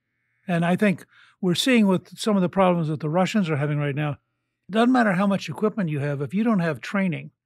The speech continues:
and your team hasn't been operational and it doesn't practice all the time, you're gonna have a real problem,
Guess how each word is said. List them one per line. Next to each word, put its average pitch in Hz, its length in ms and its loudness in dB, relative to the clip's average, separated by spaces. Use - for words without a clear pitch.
and 160 120 -4
your 196 140 2
team 202 300 0
hasn't 165 400 -2
been 170 100 -6
operational 165 920 -4
and 165 140 -2
it 196 140 -2
doesn't 180 340 -2
practice 180 500 -4
all 165 140 -2
the 147 140 -4
time, 165 400 -4
you're 208 140 -4
gonna 220 140 2
have 160 100 4
a 147 80 0
real 156 220 0
problem, 202 440 -4